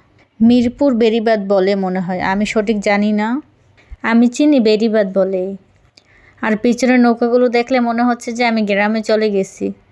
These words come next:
অনেক দিন পরে এরকম দৃশ্য দেখলাম, দেখে তো মনটা জুড়িয়ে গেল। আপনাদের কাছে জায়গাটা কেমন লাগলো কমেন্ট করে জানাবেন। এখান থেকে গোলাপ বাগানেও যাওয়া যায়,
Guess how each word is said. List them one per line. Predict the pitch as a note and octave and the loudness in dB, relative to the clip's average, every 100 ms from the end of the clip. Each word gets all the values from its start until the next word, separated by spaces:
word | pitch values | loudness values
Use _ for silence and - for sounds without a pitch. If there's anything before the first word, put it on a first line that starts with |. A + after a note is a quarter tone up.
| _ - _ _ | _ -20 _ _
অনেক | G#3+ A3 A#3+ A3 | 0 2 2 2
দিন | B3 | 2
পরে | B3 B3+ C4+ B3+ | 4 2 4 2
এরকম | A3+ A3 A3+ | 0 -2 0
দৃশ্য | G#3+ G#3 G#3+ | 0 0 0
দেখলাম, | F#3+ F#3 F#3+ F#3+ - _ - _ G#3+ | 0 -2 -4 -6 -12 _ -20 _ -2
দেখে | G#3 G#3+ A#3+ | 0 2 0
তো | A#3+ C4 | 2 0
মনটা | A3 A3+ A3+ A#3+ | 2 0 0 0
জুড়িয়ে | G3+ G#3 G3+ G#3 G3+ | 0 0 2 2 2
গেল। | F#3 F3 F#3 G3+ _ _ - _ _ _ G#3+ | 0 0 -2 -4 _ _ -20 _ _ _ -8
আপনাদের | G#3+ A#3 A3+ A#3+ | -2 0 0 0
কাছে | B3 B3 | 0 0
জায়গাটা | G#3+ G#3+ A3+ B3 | 0 0 0 -2
কেমন | A#3+ A3+ A#3 B3+ | -4 -2 -2 -2
লাগলো | C#4 D4 | -2 -2
কমেন্ট | C#4+ G#3+ A3 A3 - | -2 -4 -4 -6 -2
করে | A#3+ | 0
জানাবেন। | G#3+ G3+ F#3+ F3+ F3+ F#3+ _ _ _ _ _ - | 0 -2 -2 -6 -6 -8 _ _ _ _ _ -6
এখান | A3 B3 A#3 | -2 2 2
থেকে | B3+ C#4 D#4 | 2 0 0
গোলাপ | G#3+ A3 A3+ | 2 2 2
বাগানেও | G#3+ A3+ A3 A3 G3+ | 0 0 0 0 0
যাওয়া | F#3 F3+ F#3 | 0 2 0
যায়, | F#3 G3 | -2 -6